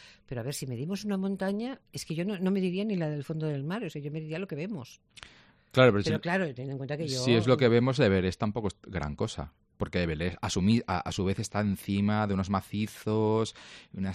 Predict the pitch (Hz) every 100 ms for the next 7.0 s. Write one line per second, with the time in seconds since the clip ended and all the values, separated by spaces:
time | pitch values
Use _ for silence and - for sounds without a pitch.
0 | - 104 95 - 98 92 92 90 90 87
1 | 87 85 85 - 98 117 90 92 101 92
2 | 87 76 - 120 113 92 90 156 240 -
3 | - _ 101 87 - 104 90 76 67 67
4 | 110 - - _ 131 135 104 104 - 107
5 | 98 139 _ - - 90 87 90 90 92
6 | - 80 78 - 76 101 73 73 - 117